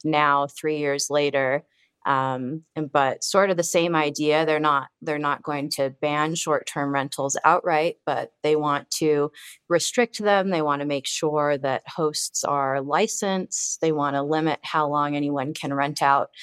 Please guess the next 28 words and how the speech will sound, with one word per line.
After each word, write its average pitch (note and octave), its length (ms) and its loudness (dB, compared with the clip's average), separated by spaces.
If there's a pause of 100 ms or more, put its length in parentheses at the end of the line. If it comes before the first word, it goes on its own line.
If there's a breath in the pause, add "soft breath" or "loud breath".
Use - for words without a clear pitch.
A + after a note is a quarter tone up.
(340 loud breath)
an D#3+ 120 0
apartment D3+ 500 0
or C#3 80 0
house E3+ 420 0
for. D#3 600 0 (480 soft breath)
Um, C#3 520 0 (120)
and D3 640 -2
they D#3+ 120 4
want D#3+ 180 4
to D#3+ 60 0
make D#3+ 180 0
sure D#3 420 2
that, D3+ 360 0
you F3+ 160 -4
know, D3 160 -2
people D#3 400 -2
that D3+ 160 0
have D3 500 0 (480)
second G3+ 400 -2
homes E3+ 420 0
or D3+ 200 4
that C#3+ 180 0 (100)
aren't D#3+ 560 -2
living F3+ 440 0
in E3 100 0
their D#3 160 0
homes, D#3 720 -2
um, C#3 460 -2